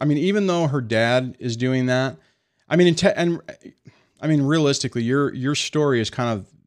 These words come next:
the op-, polar opposite of what a lot of people see, right? I mean, it's kind of the opposite, you know? I mean, that's like, what I'm saying is, is like in my situation,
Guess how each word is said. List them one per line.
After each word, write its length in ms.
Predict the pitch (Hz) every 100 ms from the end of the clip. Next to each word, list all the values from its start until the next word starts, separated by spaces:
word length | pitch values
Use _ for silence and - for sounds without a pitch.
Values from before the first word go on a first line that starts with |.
| 90
the 120 | 117
op-, 240 | - 117 -
polar 320 | 139 123 110
opposite 360 | 110 110 -
of 80 | 107
what 120 | 101
a 20 | 101
lot 220 | 107 120
of 80 | 113
people 500 | 113 - 101 92 - _ _ _ _ _ _
see, 320 | - 165 127 85
right? 200 | 87 98
I 80 |
mean, 120 | 101 98
it's 80 |
kind 180 | - 123
of 60 | 110
the 100 | 107
opposite, 580 | 123 127 104 - 73 -
you 100 | 101
know? 160 | 90 90
I 60 |
mean, 100 | 127
that's 160 | 127 127
like, 180 | 110 - _ _
what 140 | 135 135
I'm 120 | 127
saying 380 | - 165 165 139
is, 100 | 117
is 80 | 117
like 180 | 110
in 60 | 117
my 180 | 127 170
situation, 680 | 180 139 127 113 110 113